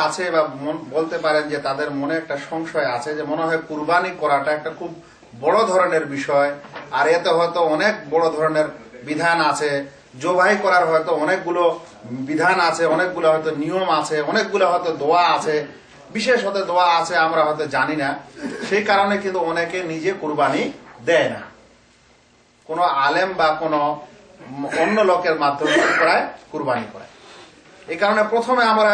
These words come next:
আমাদেরকে এটা মনে রাখতে হবে যে কুরবানি করার জন্য, মানে কুরবানিটাকে, পশুকে জবাই করার জন্য সেই দোয়াটাই জরুরি যেটা এমনি সাধারণভাবে জবাই করতে হয়।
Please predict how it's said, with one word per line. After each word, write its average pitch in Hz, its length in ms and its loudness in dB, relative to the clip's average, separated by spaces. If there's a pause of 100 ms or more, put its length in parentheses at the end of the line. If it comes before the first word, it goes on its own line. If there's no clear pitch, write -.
(140)
আমাদেরকে 196 400 0
এটা 185 120 2 (100)
মনে 190 220 4
রাখতে 180 300 -2
হবে 156 200 2 (140)
যে 208 60 2 (140)
কুরবানি 175 600 2 (120)
করার 170 220 4 (100)
জন্য, 139 160 -2 (120)
মানে 175 200 -2
কুরবানিটাকে, 196 720 0 (220)
পশুকে 190 420 -2 (140)
জবাই 190 240 4 (100)
করার 170 280 2
জন্য 143 240 -4 (1500)
সেই 254 280 0 (120)
দোয়াটাই 214 420 4 (140)
জরুরি 220 360 2 (640)
যেটা 185 180 0 (120)
এমনি 208 220 2 (120)
সাধারণভাবে 180 680 2 (600)
জবাই 156 260 2
করতে - 240 -8
হয়। - 160 -12